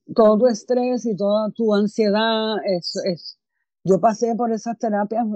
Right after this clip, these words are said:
repetidamente porque en la medida en que yo tenía la oportunidad, yo rechazaba estar en-, encerrada por algo que yo entendía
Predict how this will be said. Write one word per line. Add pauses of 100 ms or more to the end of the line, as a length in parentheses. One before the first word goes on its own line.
(280)
repetidamente
porque
en
la
medida
en
que
yo
tenía
la
oportunidad, (500)
yo
rechazaba
estar
en-, (180)
encerrada (640)
por
algo
que
yo
entendía